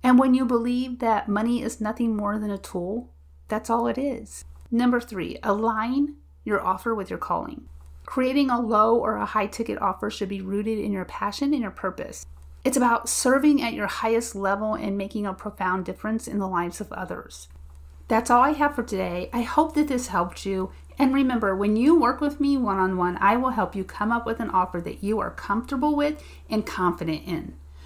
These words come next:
I will never tell you what you should or shouldn't do. Instead, I will ask you questions that will help bring the answers that are already inside of you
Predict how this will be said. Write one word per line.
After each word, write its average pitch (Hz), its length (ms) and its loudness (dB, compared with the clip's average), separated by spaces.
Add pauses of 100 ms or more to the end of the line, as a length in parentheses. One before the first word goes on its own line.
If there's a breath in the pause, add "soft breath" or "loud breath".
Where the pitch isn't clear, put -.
(140 loud breath)
I 220 100 2
will 240 120 4
never 220 440 2
tell 214 200 0
you 202 240 -2
what 185 220 -2
you 190 80 -6
should 190 320 -4
or 190 120 -4
shouldn't 196 520 -6
do. 165 320 -4 (340 soft breath)
Instead, 233 560 0
I 233 40 2
will 214 200 2
ask 196 260 -2
you 190 60 -4
questions 226 600 -4
that - 120 -6
will 208 80 0
help 202 320 -2
bring 208 200 -2
the 196 200 -4
answers 247 400 -4
that 226 160 -4
are 208 100 -2
already 214 480 2
inside 190 460 -4
of 214 80 -2
you 285 240 0